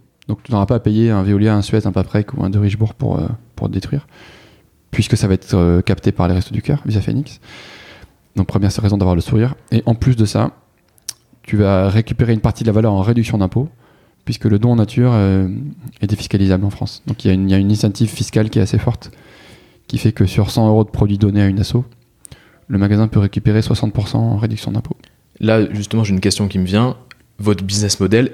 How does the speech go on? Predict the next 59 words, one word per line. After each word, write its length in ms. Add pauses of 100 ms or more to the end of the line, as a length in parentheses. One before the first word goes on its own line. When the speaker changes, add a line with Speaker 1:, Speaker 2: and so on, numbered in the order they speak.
(120)
Speaker 2:
est 100
basé 260
sur 160
ça ? 220 (580)
Speaker 1:
Ouais, 240
il 80
est 60
basé 200
sur 140
Speaker 2:
Enfin, 120
Speaker 1:
ces 60
Speaker 2:
mis 140
à 80
part 220
l'application, 640
Speaker 1:
Ouais, 80
ouais, 140
tout 140
à 40
Speaker 2:
euh, 20
Speaker 1:
fait. 120 (100)
Il 80
est 20
basé 160
sur 140
ces 120
deux, 280
sur 100
ces 80
deux 80
Speaker 2:
euh, 40
Speaker 1:
piliers. 260
Speaker 2:
B 80
two 100
C. 220 (640)
Speaker 1:
Il 100
est 40
basé 180
sur 100
ces 140
deux 100
piliers. 340 (600)
On 80
propose 320
aux 60
magasins 320
comme 160
ce 80
Leclerc 340
de 640
faire 180
du 120
cost 200
killing, 280
de 60
la 120
réduction 320
de 60
coûts, 200